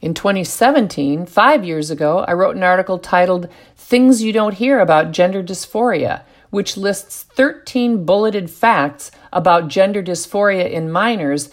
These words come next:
and the health risks and grotesque nature of the treatments from which hospitals are profiting handsomely.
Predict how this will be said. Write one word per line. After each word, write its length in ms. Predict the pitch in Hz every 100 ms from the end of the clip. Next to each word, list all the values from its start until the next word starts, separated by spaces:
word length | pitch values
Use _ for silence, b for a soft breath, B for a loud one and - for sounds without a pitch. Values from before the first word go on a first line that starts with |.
| b b
and 160 | 190 180
the 80 | 180
health 540 | - 220 254 285 285
risks 560 | 180 185 180 - - - - -
and 240 | 160 151
grotesque 640 | 127 208 262 214 202 -
nature 540 | 175 170 196 214 - 156
of 240 | 156 151
the 220 | 156 156 B _
treatments 720 | - - 285 302 151 131 - b b -
from 240 | - 196
which 180 | 185 180
hospitals 640 | - 220 220 - 165 156
are 80 | 180
profiting 540 | 175 - 151 143 156 160
handsomely. 840 | 160 196 196 165 143 127 -